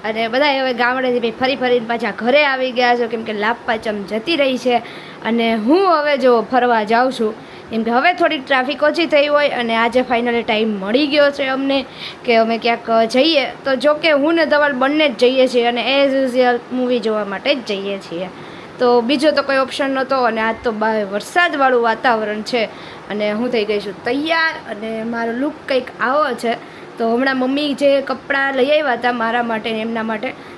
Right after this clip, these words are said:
તો એમાં શર્ટ પણ એ લાવ્યા હતા. તો આ શર્ટ એ બહુ મસ્ત લાગે છે, મને તો બહુ જ ગમે છે. તમને કેવો લાગ્યો, હું કેવી લાગુ છું એ જરૂર કોમેન્ટ કરજો. અને આજે આપણે કંઈ મૂવી જોવા જવાનું છે, તો ચલો હવે થઈ ગઈ છું તૈયાર.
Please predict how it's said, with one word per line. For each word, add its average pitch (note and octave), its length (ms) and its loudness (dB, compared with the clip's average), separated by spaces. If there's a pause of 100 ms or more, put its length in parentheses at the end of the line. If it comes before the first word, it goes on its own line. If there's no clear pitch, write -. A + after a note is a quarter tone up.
તો A#3+ 60 -4
એમાં C#4+ 540 0
શર્ટ D4+ 280 0 (120)
પણ C#4 140 2
એ B3 100 2
લાવ્યા A3+ 300 -2
હતા. G#3+ 220 -6 (400)
તો A3+ 140 0
આ A3+ 100 0
શર્ટ C#4 340 -4
એ C#4 80 0
બહુ B3 240 0
મસ્ત A#3+ 420 -2
લાગે A#3 400 2
છે, A3+ 100 -6
મને G#3+ 200 -4
તો A3+ 140 -8
બહુ A#3 320 2
જ G#3 100 -2
ગમે A3 280 0
છે. A#3 120 -4 (460)
તમને G4 280 2
કેવો F4 300 2
લાગ્યો, D4 540 4
હું C4+ 200 -2
કેવી C#4 200 0
લાગુ C4 300 0
છું B3+ 140 -2
એ B3+ 60 0
જરૂર C#4 400 0
કોમેન્ટ D4+ 440 0
કરજો. D4 420 2 (380)
અને A#3+ 340 -4
આજે C4 320 -2
આપણે B3+ 180 -4
કંઈ A#3+ 140 -6
મૂવી A#3 340 -8
જોવા C#4 220 -2
જવાનું C4 340 -4
છે, C4+ 100 -8
તો A#3 180 -10
ચલો A#3+ 260 -12
હવે A3 180 -10
થઈ A#3+ 220 -12
ગઈ B3 160 -10
છું A#3 220 -14
તૈયાર. D4+ 420 -2